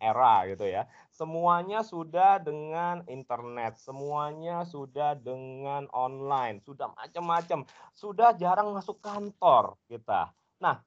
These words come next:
mau nggak mau kitanya yang harus berubah. Karena apa? Dunia juga berubah. Demikian pula, eh, anak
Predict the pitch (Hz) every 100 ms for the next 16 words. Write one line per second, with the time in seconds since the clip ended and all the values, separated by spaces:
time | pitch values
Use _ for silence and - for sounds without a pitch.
0 | _ _ 226 254 247 202 214 247 - 214
1 | 208 220 233 226 208 226 202 180 180 214
2 | 226 _ 170 175 175 196 139 104 - 175
3 | 202 175 135 123 131 139 170 160 104 90
4 | 85 95 90 90 78 - _ 110 117 117
5 | 127 127 135 135 156 139 127 190 _ _
6 | _ - 117 113 104 113